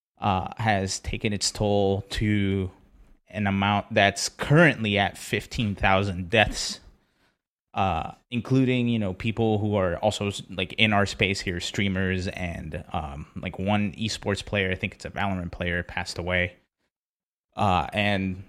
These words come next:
you know, seeing, uh, seeing the government corruption take its toll on the citizenship is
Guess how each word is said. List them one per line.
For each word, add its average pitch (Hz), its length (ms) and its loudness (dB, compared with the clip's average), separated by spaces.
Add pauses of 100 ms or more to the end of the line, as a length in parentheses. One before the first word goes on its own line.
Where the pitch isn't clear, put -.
you 131 100 6
know, 98 160 2 (760)
seeing, 127 480 4
uh, 123 380 6 (400)
seeing 135 380 2
the 123 100 6
government 131 460 8
corruption 127 500 4
take 117 240 2
its - 160 0
toll 117 200 2
on 110 160 2
the 101 60 2
citizenship 98 640 -2
is 82 360 -6